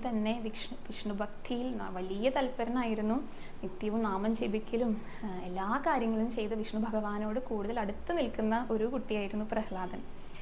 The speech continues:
അങ്ങനെ ഇരിക്കെ പ്രഹ്ലാദനെ ഗുരുകുല വിദ്യാഭ്യാസത്തിന് വേണ്ടിയിട്ട് കൊണ്ടു ചെന്നാക്കി. അവിടെയുള്ള പ്രഹ്ലാദൻ്റെ ഗുരുവിനെയും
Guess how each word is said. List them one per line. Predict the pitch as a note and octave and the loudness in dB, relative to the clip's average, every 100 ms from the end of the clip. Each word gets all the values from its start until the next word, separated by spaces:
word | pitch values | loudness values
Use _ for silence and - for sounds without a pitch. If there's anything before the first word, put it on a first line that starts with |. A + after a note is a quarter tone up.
| - - - C#4 | -6 -6 -4 -2
അങ്ങനെ | E4 B3 | 2 2
ഇരിക്കെ | A#3+ A3 G#3 C4+ C#4 | 2 0 2 2 0
പ്രഹ്ലാദനെ | G3+ G3 C#4+ C#4+ G#3+ G3+ B3 B3+ G#3 | -2 0 4 4 4 2 0 0 0
ഗുരുകുല | A3 A3 B3 C#4 | 2 2 2 2
വിദ്യാഭ്യാസത്തിന് | D#4 A3+ A3+ A3 A3+ - - B3+ | 2 2 4 4 4 2 0 2
വേണ്ടിയിട്ട് | C4 G#3+ F#3+ F3+ A3 F4+ - - - - - - - - - | 2 2 2 2 4 2 0 -6 -8 -8 -8 -8 -8 -8 -4
കൊണ്ടു | G#3+ G#3 B3 | 0 2 2
ചെന്നാക്കി. | D4+ A#3 A#3+ G#3 - A#3+ E4 - - - - | 2 2 2 2 0 -2 -2 -6 -8 -8 -2
അവിടെയുള്ള | G3 F#3+ A3+ G#3+ G3+ A3+ B3+ - | 0 2 4 4 6 4 4 -2
പ്രഹ്ലാദൻ്റെ | G#3 G#3+ G3 G3+ G3 G3 A#3+ | -2 0 0 0 0 0 2
ഗുരുവിനെയും | G3 G#3 G#3+ C4+ C#4+ A3 G#3 A3+ | 2 2 4 4 4 4 4 2